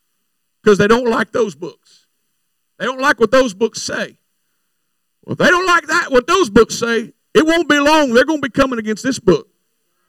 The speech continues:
And because this is offensive. Truth hurts. And right now, they're, uh, I was listening to an interview from somebody. She, she, she was just a flaming moron, which she was.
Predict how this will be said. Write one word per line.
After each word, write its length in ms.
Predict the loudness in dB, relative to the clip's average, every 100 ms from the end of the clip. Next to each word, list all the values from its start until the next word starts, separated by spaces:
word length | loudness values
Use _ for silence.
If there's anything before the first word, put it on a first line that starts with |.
| _ _ _ _ _ _
And 100 | -10
because 300 | -6 0 2
this 140 | 2 0
is 120 | 0
offensive. 680 | 0 0 -4 -6 -20 _ _ _ _ _ _ _ _ _ _ _
Truth 320 | -2 4 4 4
hurts. 640 | 0 -6 -8 -20 -20 _ _ _ _ _ _ _ _ _ _ _ _ _ _ _ -12
And 120 | -6
right 240 | -2 -2
now, 280 | 0 0 2
they're, 320 | 4 4 2 -4 _ _ _ _ _ _
uh, 280 | -14 -14 -18 -20 -20 _ _ _ _ _ _ _ _
I 160 | -10 -6
was 200 | -6 -6
listening 380 | -4 -6 -4 -2
to 100 | 0
an 80 | 0
interview 320 | -2 -4 -8
from 140 | -10
somebody. 520 | -10 -8 -6 -8 -8
She, 260 | -10 -16 -20
she, 320 | -18 -18 -18
she 200 | -12 -6
was 140 | -4 -2
just 240 | -2 -4
a 140 | -10 -12 _ _ _ _ _
flaming 380 | -12 -10 -8 -6
moron, 580 | -4 -4 -4 -6 -8 -10
which 120 | -12
she 140 | -8
was. 460 | -4 -4 -4 -8